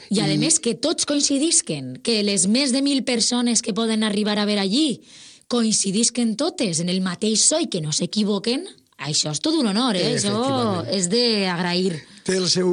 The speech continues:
Speaker 2: té el seu mèrit i això tot és a base de sacrifici i d'esforç. I per això dic jo que
Speaker 1: Sí.
Speaker 2: agraïsc a tota la gent que se sacrifica i, i se preocupa d'estes coses i pa que isca, pues, lo millor possible, clar.
Speaker 1: Clar. A més, hem de parlar també d'un altre dels actes que celebra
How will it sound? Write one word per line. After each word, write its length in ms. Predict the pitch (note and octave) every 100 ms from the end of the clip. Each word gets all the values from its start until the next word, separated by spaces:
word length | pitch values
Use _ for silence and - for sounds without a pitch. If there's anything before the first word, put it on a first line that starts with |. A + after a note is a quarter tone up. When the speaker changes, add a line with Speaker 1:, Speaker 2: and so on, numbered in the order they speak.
| G3+
Speaker 2:
té 140 | F3
el 60 | E3+
seu 140 | F#3 F#3
mèrit 300 | F3+ G3+ G#3 F#3
i 60 | E3
això 180 | C#3 E3+
tot 160 | F3+ F3
és 100 | F3
a 80 | E3+
base 300 | D3 D#3 F3
de 80 | F3
sacrifici 600 | E3+ D3+ C#3+ E3 D#3 F#3
i 40 | F#3
d'esforç. 460 | D#3+ B2 C#3 C#3+ - G3+ -
I 20 |
per 140 | A2+ A#2+
això 160 | A2 C#3
dic 140 | B2+
jo 100 | C#3
que 120 | C#3+ D3
Speaker 1:
Sí. 140 | G#3
Speaker 2:
agraïsc 320 | F#3 C#3 C#3+ D3+
a 80 | C#3
tota 260 | D#3 D3+
la 100 | D3
gent 280 | C3+ D3+ D#3+ - - - -
que 120 | D3
se 100 | D3+
sacrifica 560 | D#3+ C#3 D#3 E3 D#3+ A#2+
i, 260 | A#2+ B2 -
i 20 | B2+
se 320 | - C3+ B2+ D3
preocupa 520 | - B2+ A#2+ D#3+ D#3+ D3
d'estes 420 | D3 C#3 E3+ D3+
coses 340 | E3+ D#3+ G3 - - - -
i 140 | F3+
pa 220 | C3 - C3
que 120 | C3
isca, 400 | B2 - D#3+ - A#3 A3
pues, 180 | C#3+ A#2
lo 100 | B2
millor 260 | A#2 A#2+
possible, 440 | A2+ A#2+ E3 C#3 G#2
clar. 120 | -
Speaker 1:
Clar. 240 | F#3+ D#3 C#3+ - - -
A 160 | G3 A3
més, 200 | A3+ B3+
hem 120 | C#4
de 80 | C4
parlar 300 | A#3 A#3 A#3
també 420 | A#3 A3 A3+ A#3
d'un 220 | A#3+ A#3 A3
altre 260 | G#3+ A3+
dels 200 | A3+ G3+
actes 400 | G#3+ G#3+ A#3 A#3
que 100 | A3+
celebra 520 | G#3 G#3 G3+ G#3 A#3